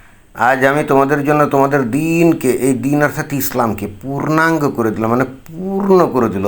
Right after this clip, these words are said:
অর্থাৎ আর কোনো কিছু অবশিষ্ট নাই। অর্থাৎ ইসলামের বিধি বিধান এবং কিভাবে ইসলাম অনুসরণ করতে হবে, পালন করতে হবে, এবং ইসলামের মূল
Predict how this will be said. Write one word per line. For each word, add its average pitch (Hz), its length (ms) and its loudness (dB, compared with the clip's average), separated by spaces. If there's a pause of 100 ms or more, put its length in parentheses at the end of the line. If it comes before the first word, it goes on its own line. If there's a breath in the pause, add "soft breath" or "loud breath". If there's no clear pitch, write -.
(180)
অর্থাৎ 117 300 -2 (140)
আর 139 300 2
কোনো 135 380 -4
কিছু 139 280 -6
অবশিষ্ট 104 540 -4
নাই। 156 220 0 (800 loud breath)
অর্থাৎ 127 320 -2 (260)
ইসলামের 139 540 -2
বিধি 127 500 0
বিধান 135 840 0 (520)
এবং 139 340 0
কিভাবে 135 340 0
ইসলাম 135 420 -2
অনুসরণ 131 480 -2
করতে 135 320 -2
হবে, 135 140 0
পালন 107 380 -2
করতে 139 320 2
হবে, 147 260 -2 (600 soft breath)
এবং 135 280 -2
ইসলামের 143 460 -2
মূল 131 260 2